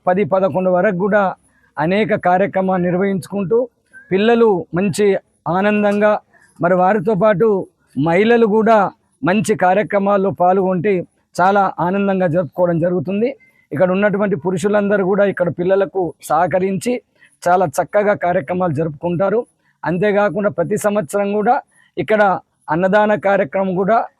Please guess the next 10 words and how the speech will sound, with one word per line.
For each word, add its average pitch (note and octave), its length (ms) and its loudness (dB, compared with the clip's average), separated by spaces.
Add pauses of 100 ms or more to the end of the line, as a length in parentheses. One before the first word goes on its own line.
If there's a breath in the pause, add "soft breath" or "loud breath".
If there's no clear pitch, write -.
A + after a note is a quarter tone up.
(200)
మరి F3 120 0
ఘనంగా F#3+ 460 0
జరుపుకోవడం F3+ 580 0
జరుగుతుంది. F3 540 -2 (380)
ఈ E3+ 80 0
పద్ధతిలో G3 640 0 (400)
మరి E3+ 160 2
రేపటితో F#3+ 680 0 (160)
పదకొండవ F#3 500 0
రోజు G3 520 0